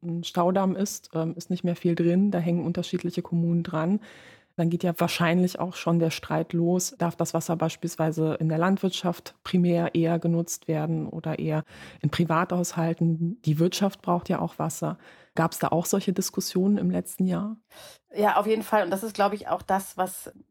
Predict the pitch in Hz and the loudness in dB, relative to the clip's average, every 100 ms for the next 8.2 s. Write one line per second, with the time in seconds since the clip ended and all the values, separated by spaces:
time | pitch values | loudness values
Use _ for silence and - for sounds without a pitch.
0 | - 196 180 170 180 180 180 - 180 - | -4 0 0 -2 -6 -4 -4 -4 -8 -4
1 | 180 185 - 185 180 180 - - - _ | -4 -4 -2 0 0 -2 -6 -20 -20 _
2 | - 196 - 214 - 202 185 170 185 170 | -8 -4 -2 -4 -2 0 0 0 0 2
3 | 196 233 160 - 165 190 185 180 214 - | 2 2 -2 -4 -6 -6 -6 -6 -6 -8
4 | 170 165 165 165 196 - 170 165 - - | -4 -4 -2 -2 -2 -4 -6 -6 -10 -16
5 | - - - - _ 175 - 208 185 156 | -20 -20 -20 -20 _ -10 0 2 4 4
6 | 190 180 156 160 180 175 151 180 160 - | 2 0 0 0 0 0 -2 -4 -6 -8
7 | - 175 233 208 151 - 160 160 - 165 | -8 -4 -2 0 0 -2 -2 0 0 0
8 | 170 | -2